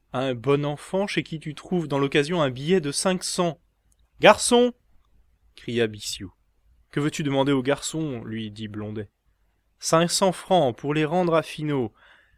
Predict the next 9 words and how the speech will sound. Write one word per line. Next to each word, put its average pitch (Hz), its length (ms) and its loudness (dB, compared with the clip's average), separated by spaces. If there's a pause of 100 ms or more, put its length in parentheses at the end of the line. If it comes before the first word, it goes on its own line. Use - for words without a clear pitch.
(160)
afin 135 360 0
de 165 120 0
dégager 147 440 4
ma 131 160 2
langue 156 460 -2
et 113 220 2
déchirer 196 680 0
ma 165 180 0
reconnaissance. 135 1200 -4